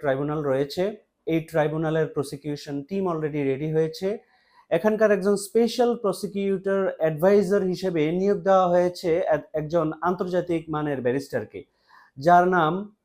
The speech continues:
টবি ক্যাডম্যান। উনি যুক্তরাজ্যের একটি ল ফার্মের সহপ্রতিষ্ঠাতা এবং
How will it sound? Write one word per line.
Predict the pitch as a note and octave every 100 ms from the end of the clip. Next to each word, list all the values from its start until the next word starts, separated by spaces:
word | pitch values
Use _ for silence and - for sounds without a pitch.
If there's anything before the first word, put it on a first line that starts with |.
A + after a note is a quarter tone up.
| _ _ -
টবি | E3 E3+
ক্যাডম্যান। | F3+ C#3 C#3+ F3 A#3 B3 - _ _ _ _ G3
উনি | G#3+ A3+ A3+ A3 E3+
যুক্তরাজ্যের | E3+ G#3+ G#3+ G#3 F3 F#3+
একটি | F3+ G3
ল | D#3 D#3
ফার্মের | E3+ F#3+ F#3+ F3+
সহপ্রতিষ্ঠাতা | F3 E3+ E3+ D#3+ E3+ - E3+ F#3 A3 A#3 _ -
এবং | D#3 F3 D#3+ F3+